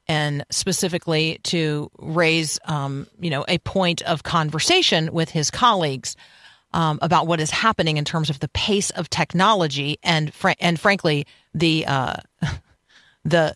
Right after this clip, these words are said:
the difference in the pace of technology and the pace of Congress. Like, that really was the substance of the conversation.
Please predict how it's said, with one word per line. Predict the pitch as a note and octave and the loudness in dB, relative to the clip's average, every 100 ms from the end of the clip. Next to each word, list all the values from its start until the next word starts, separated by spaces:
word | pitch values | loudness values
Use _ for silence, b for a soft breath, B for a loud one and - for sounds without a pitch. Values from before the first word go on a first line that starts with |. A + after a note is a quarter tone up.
| - | -2
the | |
difference | F3 B3+ B3 G#3 | 0 0 0 0
in | F#3+ | 0
the | E3+ | 0
pace | - F3 | 0 -2
of | D#3+ | 0
technology | F3 D#3 E3 D#3+ D3 D3 | -2 0 2 2 2 -2
and | - D3 | -2 -4
the | |
pace | - E3 D3+ | -2 -2 -2
of | - | -2
Congress. | - - - - - | -4 -6 -6 -10 -4
Like, | - A2+ | -4 -2
that | D3+ D#3 F3+ G#3 | 0 4 6 4
really | F3 F3 E3+ | 2 0 0
was | D3 D3 | 0 -2
the | C3+ | -2
substance | - - C3 - - - | -4 -4 -4 -4 -6 -6
of | D3 | -8
the | - | -6
conversation. | - - - - - - - | -6 -6 -4 -4 -2 -4 -6